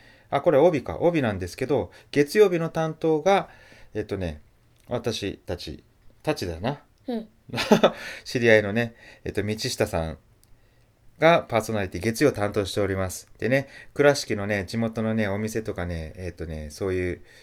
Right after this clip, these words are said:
Speaker 1: 人たちの、あ、ゲストでね、呼んでね、そういうお店の、なん-、えっと、お話ししたり、とお話ししたりとかね、お店の紹介したり、してますんでね。はい。そちらだとね、こう、元気な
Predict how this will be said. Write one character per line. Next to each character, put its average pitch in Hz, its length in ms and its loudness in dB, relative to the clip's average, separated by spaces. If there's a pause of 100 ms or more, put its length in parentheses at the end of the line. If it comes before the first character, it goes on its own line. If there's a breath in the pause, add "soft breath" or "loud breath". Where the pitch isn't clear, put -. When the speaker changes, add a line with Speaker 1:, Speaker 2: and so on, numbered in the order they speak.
(100)
Speaker 1:
人 - 180 -18
た 90 120 -6
ち - 240 -10 (320)
の、 104 260 -4
あ、 107 80 -2
ゲ 113 140 0
ス - 80 -6
ト 92 100 -6
で 87 80 -6
ね、 123 260 -2
呼 107 100 -2
ん 104 60 -8
で 107 100 -2
ね、 131 180 -2
そ - 100 -6
う 104 60 0
い - 20 -2
う 95 40 -2
お 98 40 -4
店 95 220 -10
の、 90 180 -8 (720 soft breath)
な 92 140 -8
ん-、 85 140 -12
え 90 260 -4
っ - 40 -20
と、 85 340 -2
お 87 40 -4
話 95 320 -6
し - 40 -6
し - 40 -6
た 120 120 0
り、 85 180 -4 (720)
と 127 140 2
お 92 80 -4
話 95 320 -8
し - 20 -12
し - 60 -14
た 123 80 0
り 101 100 -2
と 87 80 -10
か - 80 -12
ね、 104 100 -6
お 101 60 -4
店 98 220 -8
の 90 60 -4
紹 110 180 2
介 110 160 2
し - 20 -6
た 131 100 2
り、 98 200 -2 (340 soft breath)
し - 80 -14
て 107 80 -4
ま 104 120 0
す 95 120 -8
ん 85 80 -6
で 90 80 -6
ね。 139 260 -2 (440 soft breath)
は 107 180 4
い。 - 160 -2 (340 soft breath)
そ 117 140 -8
ち - 180 -8
ら 127 100 4
だ 123 120 2
と 95 140 -4
ね、 101 240 -4
こ 82 340 -4
う、 - 40 -20
元 98 180 -2
気 92 120 -8
な 80 220 -6